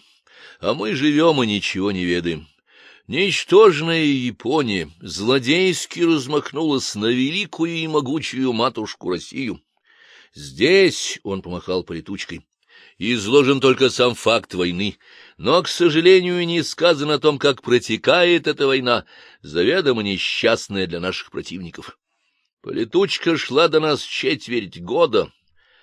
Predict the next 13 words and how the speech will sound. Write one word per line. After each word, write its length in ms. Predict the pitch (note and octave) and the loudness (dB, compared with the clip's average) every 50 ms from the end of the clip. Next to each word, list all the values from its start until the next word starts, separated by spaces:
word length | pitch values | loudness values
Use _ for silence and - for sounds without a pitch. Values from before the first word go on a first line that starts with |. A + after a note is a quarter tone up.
| _ _ _ _ - | _ _ _ _ -20
а 60 | - | -18
потому 260 | - - F2 F#2 F#2 | -12 -10 -6 -6 -2
можно 300 | G#2 A#2 A#2+ G2 F2+ G#2 | 0 2 2 0 0 -2
надеяться, 480 | A2 A2 G2+ A2+ A#2 A#2 A#2 A2 - - | -2 0 2 4 6 6 6 4 2 -2
что 260 | - - A2+ G#2+ G#2 | -2 0 0 0 0
за 100 | F2 E2 | -2 -4
такой 280 | - G2 - G#2 G2+ G2+ | -6 -4 0 0 -2 -2
срок 460 | - - G2+ G2+ A#2 C3 C3 A#2+ - | -2 -2 0 2 4 4 2 2 -2
с 120 | - - | -8 -10
Японией 400 | - G2 - G2+ A2 A#2 A2+ A2 | -10 -10 -6 -4 -4 -2 -2 -2
давно 240 | G2+ G2+ G2 A2 A#2 | -2 -2 -2 0 -2
уж 160 | A2 - - | -2 -2 -4
покончено. 800 | - E2 - - A2+ D3 E3+ F3 - - - - C#3+ D3+ C#3 - | -10 -8 -4 2 2 2 2 2 -2 -6 -10 -8 -6 -6 -6 -8